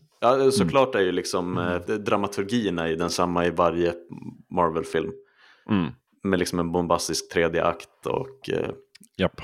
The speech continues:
Speaker 1: lite så skämt
Speaker 2: Mm.
Speaker 1: mellan varven. Men, men det är ju inte...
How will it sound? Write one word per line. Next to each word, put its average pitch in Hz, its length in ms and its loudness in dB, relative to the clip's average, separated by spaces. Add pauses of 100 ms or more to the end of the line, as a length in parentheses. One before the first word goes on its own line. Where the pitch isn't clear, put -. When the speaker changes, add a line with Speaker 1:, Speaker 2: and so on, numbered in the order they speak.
Speaker 1:
lite 98 260 0
så 82 200 2
skämt 80 580 -2
Speaker 2:
Mm. 85 120 -4
Speaker 1:
mellan 85 200 -2
varven. 85 300 -2 (480)
Men, 92 360 -2
men 92 520 -2
det 95 60 0
är 95 40 2
ju 95 80 2
inte... 101 520 0